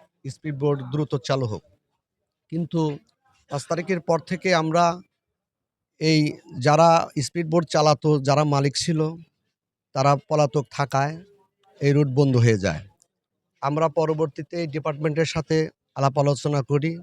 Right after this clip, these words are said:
দুই পাড়ের যে পোর্ট অফিসার ছিল, ওনাদেরকে অবগত করার পর ওনারা আমাদের একটা পরামর্শ দিয়েছিল। সেভাবে আমরা স্পিডবোট কিনেছি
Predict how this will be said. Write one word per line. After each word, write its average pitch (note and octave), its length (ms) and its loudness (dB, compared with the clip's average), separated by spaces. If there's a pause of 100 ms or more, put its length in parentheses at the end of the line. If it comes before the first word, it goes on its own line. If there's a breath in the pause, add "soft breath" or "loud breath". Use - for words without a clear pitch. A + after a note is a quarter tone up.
(160)
দুই B2+ 140 0
পাড়ের C3 320 -2
যে C3 180 -2
পোর্ট C#3+ 300 -6
অফিসার D3+ 320 -6
ছিল, E3+ 440 -10
ওনাদেরকে C#3 440 -6
অবগত C3+ 420 2
করার C#3 280 2
পর D3+ 220 0
ওনারা C#3 300 -2
আমাদের C3+ 300 -2
একটা C#3 380 -4 (560)
পরামর্শ D3+ 440 0
দিয়েছিল। F3+ 600 -4 (420)
সেভাবে E3 400 2
আমরা D#3 240 2
স্পিডবোট D3+ 460 -2
কিনেছি D#3 500 -4